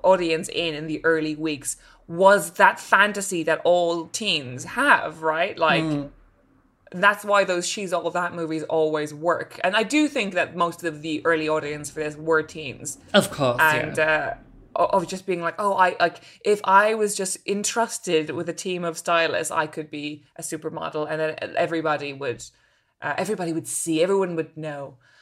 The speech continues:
Speaker 1: But I almost think as well what this show, it almost didn't know what it had, because, you know, if you think about the conception of the show, they're like, "Okay, we're gonna get these young girls, we're gonna make them compete for a modeling contract, and they'll,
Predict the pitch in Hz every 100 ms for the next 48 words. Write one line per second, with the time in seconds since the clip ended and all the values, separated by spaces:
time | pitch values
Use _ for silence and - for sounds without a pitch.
0 | _ - 202 233 285 349 349 262 - 190
1 | 196 170 160 165 165 170 165 - - -
2 | - 196 185 175 - _ _ _ - 226
3 | 262 330 311 - 208 175 - 175 165 160
4 | 151 147 143 165 151 139 - - - 175
5 | 180 175 - - _ _ _ - 208 165
6 | 196 226 226 269 220 208 185 185 180 170
7 | 170 151 156 143 139 - 196 147 151 156
8 | 160 160 160 226 226 185 170 165 160 165
9 | 165 160 160 165 156 170 - 165 160 147
10 | 143 143 147 147 - 147 - - - _
11 | _ _ _ _ _ 175 175 170 170